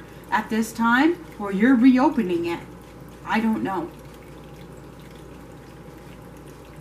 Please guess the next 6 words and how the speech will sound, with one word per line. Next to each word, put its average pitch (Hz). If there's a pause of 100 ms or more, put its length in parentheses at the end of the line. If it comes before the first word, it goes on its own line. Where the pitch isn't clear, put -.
(1160)
But 214
there's 226
a 320
soulmate 220
connection 180
here. 185